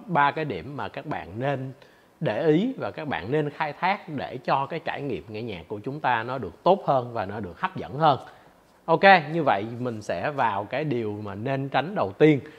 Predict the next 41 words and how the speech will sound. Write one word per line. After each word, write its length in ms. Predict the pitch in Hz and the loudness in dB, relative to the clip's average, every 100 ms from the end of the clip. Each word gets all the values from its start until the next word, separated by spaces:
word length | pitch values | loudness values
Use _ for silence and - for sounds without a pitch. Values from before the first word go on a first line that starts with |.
| - | -10
đó 220 | 147 120 175 | 2 4 4
là 180 | 147 | 0
về 200 | 98 85 | -4 -6
nhạc 180 | 90 90 - | -6 -10 -6
high 160 | 120 113 | -4 2
res. 260 | 143 - - - - - - - - - _ _ _ _ | 2 0 -14 -20 -20 -20 -20 -20 -20 -20 _ _ _ _
Nhạc 220 | 147 127 | -4 0
high 180 | 175 185 | 2 4
res 240 | 185 226 226 | 6 4 2
có 120 | 208 | 0
nghĩa 280 | 202 113 95 | 0 0 2
là 320 | 151 131 104 | 4 6 4
nhạc 300 | 104 110 95 - - - | 2 -2 -2 -4 -16 -2
từ 200 | 120 110 | 0 0
hai 120 | 143 | -2
mươi 140 | 135 | -2
bốn 240 | 139 139 180 | 2 2 2
bit 120 | 180 - | 0 0
trở 160 | 87 | 0
lên, 200 | 120 147 131 - 123 | 4 2 2 -12 -8
à, 200 | 117 101 | -2 0
hai 160 | 156 | 0
mươi 160 | 151 147 | 0 2
bốn 220 | 147 170 | 2 2
bit 200 | 180 - | 0 0
nè, 100 | 117 - | -10 -4
ba 180 | 135 | -2
mươi 180 | 143 143 | -2 -4
hai 180 | 143 139 | -4 -2
bit 220 | 143 208 | -4 -4
nè, 140 | 139 107 131 139 | -6 -8 -6 -4
D 20 | 151 180 | -4 -6
S 80 | 180 | -4
D 80 | 139 | -2
nè, 400 | 139 135 123 95 - | -2 -2 -4 -8 -10
hổng 220 | - 95 | -10 -6
thôi 120 | 135 123 | -6 -6
là 100 | 127 | -6
M 60 | 127 | -8
Q 200 | 127 127 | -4 2
A. 140 | 131 | 2